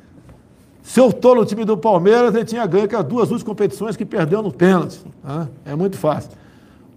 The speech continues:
Nosso querido marqueteiro da Globo, Mandetta, disse que a vacina poderia ter começado no Brasil em novembro. Mandetta é diz do C P I, é isso mesmo? Olha lá, hein, pô, tô confiando em vocês aí.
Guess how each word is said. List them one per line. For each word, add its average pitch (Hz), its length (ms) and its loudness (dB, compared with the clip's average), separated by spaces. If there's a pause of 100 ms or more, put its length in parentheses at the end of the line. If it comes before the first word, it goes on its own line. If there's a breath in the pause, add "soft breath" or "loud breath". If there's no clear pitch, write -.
(140)
Nosso 196 280 2
querido 190 680 2 (160)
marqueteiro 190 680 0
da 170 160 0
Globo, 160 400 2
Mandetta, 160 640 -4 (1120 soft breath)
disse 196 440 -2
que 190 400 4
a 170 100 0
vacina 190 680 0 (280)
poderia 202 380 0
ter 214 140 -4
começado 180 460 -2
no 180 60 -2
Brasil 165 280 -2
em - 20 -2
novembro. 185 480 0 (800)
Mandetta 156 440 -4
é 190 40 0
diz 151 180 -4
do 147 80 -6
C 143 120 -8
P 143 160 -4
I, 175 60 2
é 160 40 -2
isso 147 120 -2
mesmo? 240 240 2 (1000)
Olha 156 120 -8
lá, 170 100 2
hein, 175 60 -2
pô, 160 140 -6
tô 131 120 -10
confiando 170 300 -8
em - 20 -10
vocês 185 320 0
aí. 156 240 0